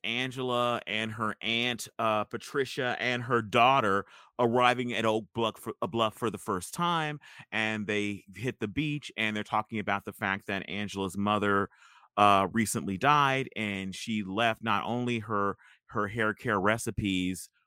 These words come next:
but she also left this house they didn't know about that she owned back in Oak, Oak Bluff. It used to be a boarding house. They get to it. It is so cool looking. It looks like it used to, like it's an old-timey firehouse or something like that, but the way the, the,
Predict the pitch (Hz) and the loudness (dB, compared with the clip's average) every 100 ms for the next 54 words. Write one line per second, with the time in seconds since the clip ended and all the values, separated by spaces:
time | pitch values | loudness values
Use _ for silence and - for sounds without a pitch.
0 | _ - 113 - 113 101 107 107 107 98 | _ -4 -2 0 0 2 0 -2 -2 -2
1 | 95 98 104 101 - 95 - 117 120 123 | -2 -4 -2 -2 -2 -6 -4 0 0 0
2 | 127 117 123 117 120 113 113 113 110 110 | -2 0 0 0 0 0 -2 -2 -8 -6
3 | 107 113 113 107 110 110 107 104 101 _ | -2 0 0 0 -2 -2 -4 -4 -4 _
4 | 107 110 - 110 107 - - - - 104 | 0 0 0 0 0 -2 -16 -12 -6 -6
5 | 104 123 135 - 123 113 110 107 101 - | 0 0 -2 -6 -6 -2 0 0 -4 -8
6 | _ _ - 104 101 85 95 104 117 135 | _ _ -2 -2 -2 -4 0 2 2 -2
7 | 143 135 139 131 - 110 107 127 139 123 | -2 0 -2 -4 -2 0 2 0 0 0
8 | 110 - 135 147 107 - - 123 120 117 | 0 0 0 0 -4 -10 2 6 6 4
9 | 139 123 117 104 95 98 90 87 - - | 2 4 4 2 2 0 -4 -4 -10 -18
10 | - - 123 117 175 160 135 120 117 120 | -14 2 2 4 2 4 4 2 2 -2
11 | 117 113 107 110 107 104 110 117 110 - | 0 0 0 0 -2 -2 2 2 2 0
12 | 117 107 98 - 98 104 131 190 202 208 | 0 2 -2 0 4 4 2 2 0 0
13 | 202 - 196 202 202 196 202 196 180 135 | -2 -2 0 0 0 0 0 0 0 -2
14 | 135 135 143 139 131 117 117 110 | 0 2 2 2 0 0 0 0